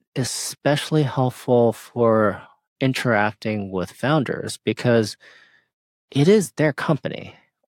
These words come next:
I'm there at a, as a board meeting, and maybe I know more about this particular problem, but most of the time they know more about the problem than I do.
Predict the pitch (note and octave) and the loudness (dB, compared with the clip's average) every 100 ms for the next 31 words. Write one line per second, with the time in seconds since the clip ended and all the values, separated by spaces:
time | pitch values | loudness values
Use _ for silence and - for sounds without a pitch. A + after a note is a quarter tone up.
0 | - F3+ F#3+ B2+ C#3+ D3 D3 C#3 A#2+ A#2 | 0 2 2 0 2 4 4 2 0 -4
1 | A#2 A#2 A2+ A2 B2 C#3+ C#3 A#2+ A2+ A2+ | -4 -4 -6 -2 0 2 2 0 0 2
2 | C3+ E3+ E3 C3+ A2+ A2 G2 G#2 A#2 A#2 | 0 2 2 2 0 -2 0 0 4 4
3 | A2+ G#2 G2 - - G#2+ - G2 - G#2 | 2 -2 -6 -10 -8 -8 -4 -6 -4 -2
4 | G#2+ G#2 F2+ G2 D3+ F3 G3 F#3+ - G#2+ | 0 0 -2 -4 -2 2 4 2 0 -6
5 | F#2+ - G2+ F2+ B2 D3 D#3+ C3+ G2+ G2 | -6 -6 -4 -2 -2 2 4 2 0 -2
6 | G#2 A#2 A#2 - G2+ G#2+ F#2+ G#2 G2 F#2+ | 0 0 -2 -4 -10 -4 -4 -4 -4 -4
7 | E2+ D#2+ - | -4 -8 -12